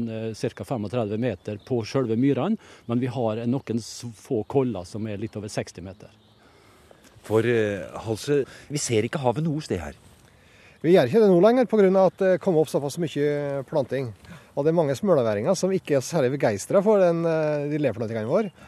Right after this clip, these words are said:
Speaker 3: for de mister utsikten til havet.
Speaker 2: Ja.
Speaker 3: Så det er klart, det er jo et problem som vi må løse da. Så vi har jo hatt en del, eh, motorsakkurs her for at folk skal få, eh, <laughs> føle at de har kontroll på skogen.
Speaker 2: Ja.
Speaker 3: Det som er det flotte med Smøla, synes jeg, da, det er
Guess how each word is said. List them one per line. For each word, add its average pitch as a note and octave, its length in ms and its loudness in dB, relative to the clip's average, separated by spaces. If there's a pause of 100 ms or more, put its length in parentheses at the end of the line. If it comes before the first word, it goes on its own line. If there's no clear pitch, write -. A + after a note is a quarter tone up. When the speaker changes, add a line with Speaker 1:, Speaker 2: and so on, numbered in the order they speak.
(180)
Speaker 3:
for D3+ 140 0
de D#3+ 100 0
mister D3+ 400 0
utsikten - 380 -8
til D3+ 100 0
havet. D#3 380 2 (180)
Speaker 2:
Ja. C#2+ 80 -20 (220)
Speaker 3:
Så C#3+ 100 -2
det D3 80 2
er - 60 -6
klart, E3+ 180 0
det F#3 80 0
er G#3+ 80 0
jo F#3 160 2
et E3+ 100 -2
problem C#3 380 0
som E3 140 0
vi G3 100 6
må E3+ 160 6
løse D3+ 240 4
da. C3 160 4
Så D3+ 160 -4
vi D#3 160 2
har D3+ 80 2
jo E3 80 2
hatt D3+ 160 0
en F3 140 2
del, D3 260 2
eh, D3+ 200 2 (300)
motorsakkurs C#3+ 680 2
her A#3 160 6
for E3+ 160 2
at E3+ 80 2
folk C3 240 -2
skal - 160 -2
få, C#3+ 160 2 (220)
eh, G2+ 140 -6 (160)
<laughs> - 260 -12
føle E3 200 8
at C3 80 2
de F#3 140 -2
har E3+ 80 4
kontroll C#3 400 4
på D3+ 340 2 (140)
skogen. C3 500 0
Speaker 2:
Ja. F#2+ 140 -16 (800)
Speaker 3:
Det C3 160 -6
som D#3 160 -4
er C3 80 4
det C#3 180 2
flotte - 380 -4
med C#3 80 -4
Smøla, B2 320 -2
synes C3 160 -4
jeg, C3+ 160 0
da, D#3 100 2
det C3 140 -2
er B2 320 0